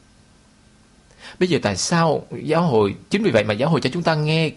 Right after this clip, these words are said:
bài đọc một, bài đọc hai. Bài đọc một thì giới thiệu gương mặt của vua David.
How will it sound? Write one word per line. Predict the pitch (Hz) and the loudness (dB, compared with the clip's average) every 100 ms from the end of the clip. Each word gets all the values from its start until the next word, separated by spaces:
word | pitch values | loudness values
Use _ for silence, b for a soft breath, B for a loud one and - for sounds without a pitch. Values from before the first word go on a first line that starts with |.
| - B B B B - | -12 B B B B -4
bài | 110 | 0
đọc | 110 104 | 0 2
một, | 117 104 | 2 2
bài | 113 | 0
đọc | 107 95 | 0 -2
hai. | - 143 156 143 B B B B | -4 -2 -2 -4 B B B B
Bài | 104 | -6
đọc | - 98 - | -2 -4 -2
một | 117 107 - - | 2 2 2 -2
thì | 107 98 | -2 -2
giới | 123 160 | -2 -2
thiệu | 160 110 | 0 0
gương | 101 113 151 156 | 0 0 0 0
mặt | 120 90 | -2 -2
của | 92 | -2
vua | 98 135 | 0 0
David. | 123 175 | 0 -2